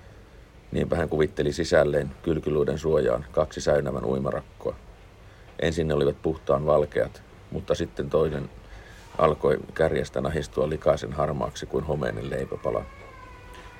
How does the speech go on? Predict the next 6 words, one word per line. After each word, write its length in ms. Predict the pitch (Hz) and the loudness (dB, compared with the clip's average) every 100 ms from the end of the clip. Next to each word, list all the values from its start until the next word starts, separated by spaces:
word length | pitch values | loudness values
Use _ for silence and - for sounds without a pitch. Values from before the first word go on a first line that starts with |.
| - | -2
Läpikuultavan 640 | - 92 82 78 73 76 76 | 0 2 2 2 4 4 2
pinnan 340 | 80 78 71 | 0 0 0
alla 200 | 69 76 | 2 2
pyörteli 440 | - 78 76 71 73 | 2 0 2 -2 0
myrkyllisiä, 680 | 82 76 76 69 - 67 65 | -2 -2 -2 -4 -4 -4 -2
vihertäviä 640 | 82 78 73 69 62 | 0 0 0 -2 0